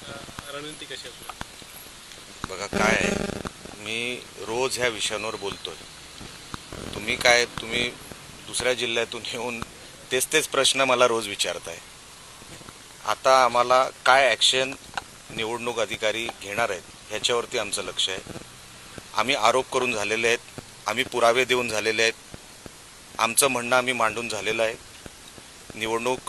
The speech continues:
Speaker 2: आयोगाला आता त्याच्यावरती उत्तर द्यायचं आहे. आम्ही वोटर आयडीमध्ये,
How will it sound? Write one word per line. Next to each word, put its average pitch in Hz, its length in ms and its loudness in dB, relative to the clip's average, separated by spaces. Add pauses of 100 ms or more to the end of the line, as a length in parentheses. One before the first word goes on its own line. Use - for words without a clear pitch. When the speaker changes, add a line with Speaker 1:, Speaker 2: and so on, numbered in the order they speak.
(120)
Speaker 2:
आयोगाला 107 640 4 (140)
आता 123 140 -4
त्याच्यावरती 127 480 0
उत्तर 147 300 0
द्यायचं 120 340 0
आहे. 107 100 -4 (180)
आम्ही 123 300 -2 (100)
वोटर 120 320 0
आयडीमध्ये, 127 640 2